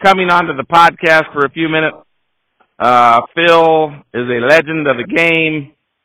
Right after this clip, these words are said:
especially in the Iowa market and Ohio market. He's won the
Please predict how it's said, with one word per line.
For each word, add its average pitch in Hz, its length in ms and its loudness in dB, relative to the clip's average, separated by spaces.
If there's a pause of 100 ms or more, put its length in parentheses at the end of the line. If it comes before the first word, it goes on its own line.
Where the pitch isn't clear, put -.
(220)
especially 156 840 -4
in 135 100 -4
the 120 120 -8 (120)
Iowa 160 460 2
market 156 460 -2
and 123 140 -6
Ohio 151 400 0
market. 151 420 -2
He's 110 180 -8
won 139 220 -4
the 123 80 -8